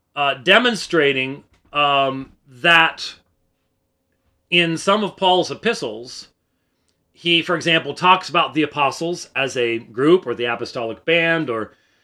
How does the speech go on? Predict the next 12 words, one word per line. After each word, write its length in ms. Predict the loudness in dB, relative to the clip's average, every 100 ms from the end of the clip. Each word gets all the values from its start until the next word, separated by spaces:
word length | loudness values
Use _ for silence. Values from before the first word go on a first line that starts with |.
| _
the 100 | -6
individuals 560 | -4 0 0 2 -2 -2
ministering 560 | -2 -2 -2 -2 -2 2
with 180 | 2
him 260 | 2 2 0
who 180 | 0 -2
weren't 260 | 0 -4 -8 _ -10
all 200 | -4 -4
apostles, 540 | -2 -4 -4 -6 -12
by 180 | -10 -8
the 80 | -8
way. 380 | -8 -6 -6